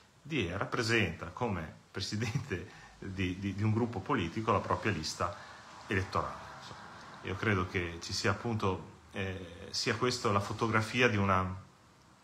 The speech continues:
di un sistema dove tutto si, si, si, ci sono appunto dei, dei, dei centri di potere che si, che ruotano uno intorno all'altro e che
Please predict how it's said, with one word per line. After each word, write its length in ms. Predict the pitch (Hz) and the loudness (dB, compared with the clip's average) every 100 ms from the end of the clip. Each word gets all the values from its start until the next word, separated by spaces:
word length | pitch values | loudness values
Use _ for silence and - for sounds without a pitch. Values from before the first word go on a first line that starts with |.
| - | -8
di 120 | 104 | 2
un 100 | 110 | 2
sistema 500 | 104 101 - 123 98 | 2 0 4 4 4
dove 420 | 92 87 90 - - - - - | 2 2 0 0 -10 -20 -20 -20
tutto 320 | - 127 113 104 | -10 -8 -4 -4
si, 440 | - 95 90 80 107 - - - | -2 0 -2 -4 -10 -16 -20 -12
si, 380 | - - 80 - | -8 -6 -6 -8
si, 400 | - - - - _ _ - _ _ | -10 -10 -12 -16 _ _ -20 _ _
ci 120 | - - | -12 -10
sono 200 | 104 95 | -6 -8
appunto 300 | - 101 95 | -4 -6 -4
dei, 160 | 82 | -8
dei, 320 | - - - - - - | -10 -14 -16 -20 -20 -18
dei 140 | - 92 | -8 0
centri 380 | 143 131 123 | 4 4 2
di 80 | 104 | 0
potere 440 | 104 101 131 120 101 | 0 4 6 6 4
che 120 | 95 | -2
si, 300 | - 101 92 - - - _ _ _ _ _ - _ _ _ - - - _ - - _ | -4 -2 -4 -8 -20 -20 _ _ _ _ _ -20 _ _ _ -20 -20 -20 _ -20 -20 _
che 140 | - 110 | -2 4
ruotano 520 | 110 160 131 113 104 | 10 12 12 10 6
uno 140 | 131 | 6
intorno 400 | 117 107 127 123 | 4 6 8 10
all'altro 720 | 127 110 104 120 135 139 135 123 | 10 12 12 12 10 4 6 6
e 160 | 101 | 6
che 520 | 104 110 113 107 104 | 4 6 6 6 2